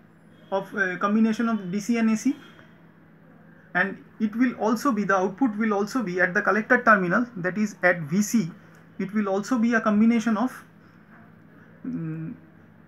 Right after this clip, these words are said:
inverted A C volt-, voltage superimposed with, uh, D C collector voltage, which can be calculated. The D C collector voltage will be, uh, uh, which can be calculated by, uh,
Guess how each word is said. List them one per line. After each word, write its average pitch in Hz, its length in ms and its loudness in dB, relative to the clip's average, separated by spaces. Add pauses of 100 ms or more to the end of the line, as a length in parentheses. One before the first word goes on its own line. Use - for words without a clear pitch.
(1400)
inverted 226 480 2
A 202 120 -2
C 247 140 2
volt-, 202 320 -2
voltage 190 400 0
superimposed 220 640 0
with, 220 160 0 (160)
uh, 208 280 2
D 180 140 -2
C 233 200 0
collector 226 380 0
voltage, 226 360 0 (1120)
which 208 220 -2
can 214 200 0
be 214 80 0
calculated. 214 640 0
The 185 100 2
D 196 120 -6
C 226 140 -2
collector 214 320 0
voltage 208 320 -2
will 202 160 -4
be, 202 100 -4
uh, 180 600 -8
uh, 170 40 -6
which 196 200 -6
can 208 160 0
be 208 80 -2
calculated 208 580 0
by, 196 240 -2 (380)
uh, 165 380 -4